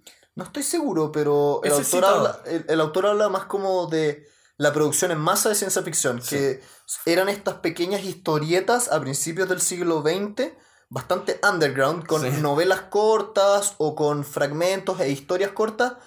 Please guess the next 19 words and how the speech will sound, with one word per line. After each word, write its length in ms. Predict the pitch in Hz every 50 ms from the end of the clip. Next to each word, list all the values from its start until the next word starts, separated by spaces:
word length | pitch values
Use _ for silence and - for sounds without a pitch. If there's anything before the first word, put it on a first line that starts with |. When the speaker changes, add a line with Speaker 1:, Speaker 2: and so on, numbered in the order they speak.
| - - _ _ _ -
Speaker 1:
con 180 | - 202 202
elementos 320 | 208 202 190 190 185 190 185
de 100 | 180 165
ciencia 120 | - 180
Speaker 2:
Sí, 60 | 160
Speaker 1:
ficción. 280 | 165 - 123 131 110 101
Speaker 2:
el 220 | 101 101 - - -
pu-, 300 | 165 160 - - - -
Pulp 260 | - 180 190 185 185
Fiction. 720 | - - - 185 165 170 - - 104 95 95 92 92 98 101 - - _ -
Speaker 1:
Y 800 | 156 160 160 156 151 151 151 151 147 147 147 147 143 135 - -
curiosamente 1000 | _ - - 320 - 320 311 - 262 269 294 339 320 320 - 285 320 294 - 190
empezó 380 | 180 156 165 175 165 - 208
a 20 | -
hacerse 360 | - - 214 - - 190 185
cada 140 | - 208 226
vez 100 | 226 220
más 100 | 226 226
mainstream. 600 | 208 180 165 156 147 - - 117 110 107 107